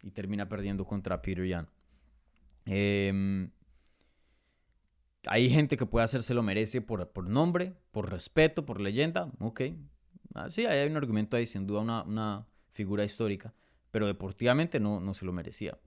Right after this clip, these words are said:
Se lo merecía, eh,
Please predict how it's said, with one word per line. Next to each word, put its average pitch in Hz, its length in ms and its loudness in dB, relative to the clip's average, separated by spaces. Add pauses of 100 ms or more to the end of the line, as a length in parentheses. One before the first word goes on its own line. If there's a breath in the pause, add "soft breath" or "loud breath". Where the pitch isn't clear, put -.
(1400)
Se 101 140 -4
lo 101 80 0
merecía, 160 520 8
eh, 123 440 0